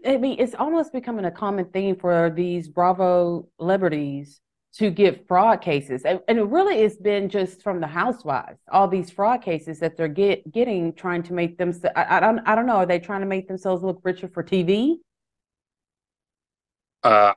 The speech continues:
Speaker 2: I think that might be the case because, especially today, Housewives, as you know, it's not, it's not what it once was, where, where it's, like, innocent people. Now,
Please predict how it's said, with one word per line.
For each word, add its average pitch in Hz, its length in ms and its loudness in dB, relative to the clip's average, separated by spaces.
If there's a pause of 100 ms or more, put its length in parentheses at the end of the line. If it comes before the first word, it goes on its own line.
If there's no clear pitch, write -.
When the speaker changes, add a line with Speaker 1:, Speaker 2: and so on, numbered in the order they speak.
Speaker 2:
I 120 100 2
think 156 240 -4
that 139 140 0
might 95 200 -8
be 95 120 -8
the 90 100 -8
case 90 480 -2
because, 92 720 0 (1200)
especially 156 540 2
today, 101 520 4
Housewives, 110 680 0
as 95 180 -8
you 101 120 -12
know, 95 300 -2
it's 82 180 -12
not, 101 260 -2 (460)
it's - 180 -6
not 113 180 -2
what 104 140 2
it 101 140 0
once 101 320 -4
was, 87 400 0
where, 85 400 -2
where 87 340 -4
it's, 85 160 -10
like, 85 280 -6
innocent 104 440 -8
people. 92 480 -2
Now, 98 460 2